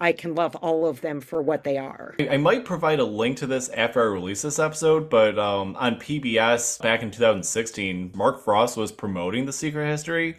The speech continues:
Speaker 2: and one of the things he talked about is that even though him and Lynch, they do make a great team, there's a lot of times where they're not always on the same page with each other. Like, for example,
Speaker 1: Oh, for
Speaker 2: yeah, you look at
Speaker 1: sure.
Speaker 2: Fire Walk with Me, that is, like, Lynch from top to bottom.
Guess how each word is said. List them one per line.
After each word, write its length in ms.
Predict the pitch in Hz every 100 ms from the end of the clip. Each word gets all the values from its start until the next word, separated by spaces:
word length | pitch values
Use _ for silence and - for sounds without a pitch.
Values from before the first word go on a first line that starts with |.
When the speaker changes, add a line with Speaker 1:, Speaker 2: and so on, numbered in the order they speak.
| 147
Speaker 2:
and 120 | 143
one 160 | 147 180
of 60 |
the 40 | 185
things 160 | 175
he 120 | 139
talked 300 | 123 117 135
about 200 | 131 113
is 120 | 104 98
that 260 | 101 - -
even 200 | 131 135
though 180 | 127 117
him 260 | 113 123
and 200 | 117 90
Lynch, 440 | 87 98 110 - - 107
they 160 | 117
do 320 | 95 90 110
make 320 | 110 95 101 107
a 140 | 90
great 280 | 95 92 92
team, 500 | - 80 90 110 113 _
there's 200 | 117 120
a 40 | 110
lot 200 | 101 107
of 60 |
times 220 | 117 113 101
where 60 |
they're 100 | 92
not 200 | 107 101 -
always 340 | 87 95 95
on 100 | 98
the 60 | 85
same 260 | - 95
page 300 | 90 80 80
with 120 | 104 117
each 160 | -
other. 440 | 123 123 131 131 - - _
Like, 140 | 127 131
for 120 | 135
example, 600 | 127 135 135 117 98 92
Speaker 1:
Oh, 120 | 226 180
for 160 | -
Speaker 2:
yeah, 60 | 123
you 140 | 123
look 160 | 127 202
at 60 |
Speaker 1:
sure. 100 | 165
Speaker 2:
Fire 200 | 139 127
Walk 360 | 98 92 110 110
with 120 | 110
Me, 160 | 95 92
that 180 | 98 117
is, 160 | 101
like, 200 | 101 92
Lynch 220 | 92 104 -
from 140 | 90
top 260 | - 98 101
to 80 | 85
bottom. 580 | 82 85 104 113 117